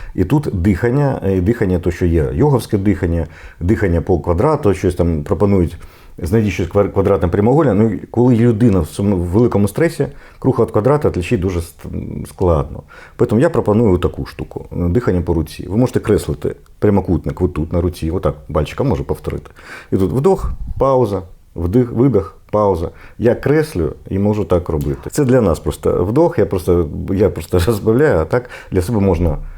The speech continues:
коли я говорю вдох, можна вдихнути. Дишимо носа, видихаємо через рот, дишимо тільки животом, не грудне дихання, а тільки животом. Для чоловіків це про-, проще, для жінок так трошки складніше, і тим часом все так працює.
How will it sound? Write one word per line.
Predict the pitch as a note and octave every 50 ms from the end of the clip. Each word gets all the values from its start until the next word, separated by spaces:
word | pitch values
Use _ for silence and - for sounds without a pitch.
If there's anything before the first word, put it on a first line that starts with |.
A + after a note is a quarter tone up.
| - - - - -
коли | - F#2 F#2 F2
я | F2+ F2
говорю | D#2 E2+ F2+ D#2 D#2
вдох, | C#2+ - A2 C#3+ D#3 - -
можна | E2+ F#2 F#2 F2 F2+
вдихнути. | D#2 D#2 D#2+ D#2+ - - D#2+ D#2 E2 D#2+ - C#2
Дишимо | E2 G2 G2+ - E2+ D#2 F2
носа, | B2+ D#3 D#3 - -
видихаємо | F2 F2 E2+ F2+ E2+ - F2+ D#2+ D2
через | - - F2 F2
рот, | G#2 B2 C#3 G#2+
дишимо | E2+ F#2 F2 - E2 D#2 D#2+
тільки | F#2+ F2+ - - D2+ D2 D2 - - - - - - -
животом, | - F2 F#2 F#2 F2+ F2 F2+ B2+ D3 D3+ D3 C#3 B2+ -
не | - F2 F#2
грудне | F2 E2+ F2 E2+ E2+ G#2+ B2+
дихання, | B2 B2 B2+ - - A2 G#2+ A2 A2 G#2+ - - - - -
а | - -
тільки | E2+ - - F2 D#2+ - E2
животом. | D#2 F2 F2+ F2 - A#2+ A#2
Для | F2+ E2 E2 D#2 C#2+ C#2+ D2+ - - - - -
чоловіків | - F#2 F2+ E2+ F2 F#2+ D#2+
це | - -
про-, | - - - G2+ G2+ F#2 F2
проще, | F2 - C3 D3 C#3+ - F#2
для | E2+ F2 F2+ E2+
жінок | D#2 F2+ F2 E2 D2+ -
так | - E2 D2
трошки | - - E2 D#2 - - - E2 - - - - - - -
складніше, | - - G2+ G#2 B2 D#3+ D#3+ C#3+ A2
і | F#2+
тим | E2+ - G#2 F#2+ F2+
часом | - B2+ A#2+ A2+ - F#2+
все | F2 F2 - F2+ F2+ E2 D2
так | - - F2+ E2+ -
працює. | F2 F2+ F2 - - D#2+ D#2